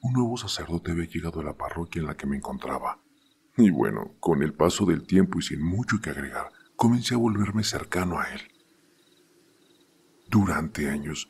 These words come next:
él fue a palabras de muchos feligreses, el mejor sacerdote que había tenido la parroquia. Era joven y atractivo, y bueno, tan inteligente que para su edad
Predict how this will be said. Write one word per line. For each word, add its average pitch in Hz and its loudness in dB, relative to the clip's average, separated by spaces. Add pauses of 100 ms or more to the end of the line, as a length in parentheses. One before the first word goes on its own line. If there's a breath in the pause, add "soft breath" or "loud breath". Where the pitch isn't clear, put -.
él 120 2
fue 120 -2
a - -6
palabras 107 -2
de 80 -6
muchos 110 -4
feligreses, - -6 (480)
el 135 8
mejor 208 6
sacerdote 92 -2
que - -8
había 80 -6
tenido 85 -2
la 87 -2
parroquia. - -6 (640)
Era - 0
joven 117 4
y 95 4
atractivo, - -4 (340 soft breath)
y 117 8
bueno, - 0 (340 loud breath)
tan 90 8
inteligente 85 2
que 90 2
para 69 -2
su 73 -2
edad 69 0